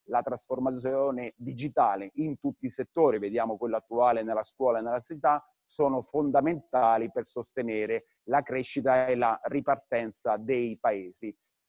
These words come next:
E in più vedete che, eh, nel grafico in basso, l'ultimo, vedete che poi ogni settore ha reagito in maniera diversa in questo periodo rispetto alla gravità di,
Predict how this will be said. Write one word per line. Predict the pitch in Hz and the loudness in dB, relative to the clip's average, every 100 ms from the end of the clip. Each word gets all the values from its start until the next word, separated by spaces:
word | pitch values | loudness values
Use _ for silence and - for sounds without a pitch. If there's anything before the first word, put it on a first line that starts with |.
| - | 2
E | |
in | 208 185 | 2 2
più | 196 202 | 2 4
vedete | 147 139 131 117 | 6 4 0 -8
che, | _ 139 131 120 | _ 0 2 0
eh, | 113 110 107 | 0 0 -2
nel | 117 113 | -4 -4
grafico | 117 147 117 120 135 | 0 2 2 -2 -4
in | 202 | -2
basso, | 143 117 117 _ 156 | -2 -2 -4 _ -2
l'ultimo, | 135 131 - 180 208 208 _ _ 143 | 0 -2 -6 -2 -2 -4 _ _ 4
vedete | 160 135 | 4 4
che | 131 | 0
poi | 160 143 131 | 2 2 2
ogni | 160 175 180 147 147 | 2 4 4 2 2
settore | - 208 - - 139 139 143 151 - | 2 0 0 0 2 4 2 2 4
ha | 135 | 4
reagito | 139 147 131 143 127 | 6 2 2 -2 -2
in | 120 | -2
maniera | 131 147 151 | 0 2 0
diversa | 180 135 113 - - 139 135 135 - _ - | 0 0 0 -4 0 0 2 0 0 _ -2
in | 147 143 | -2 2
questo | 143 - 147 | 0 0 0
periodo | 175 143 120 123 | 0 0 0 0
rispetto | 135 131 _ 113 110 _ _ 120 120 - _ _ | -2 -8 _ -2 -2 _ _ 0 0 -4 _ _
alla | 120 123 123 | 2 4 2
gravità | 120 123 131 123 104 98 - | 2 2 0 0 0 0 -6
di, | 123 | -6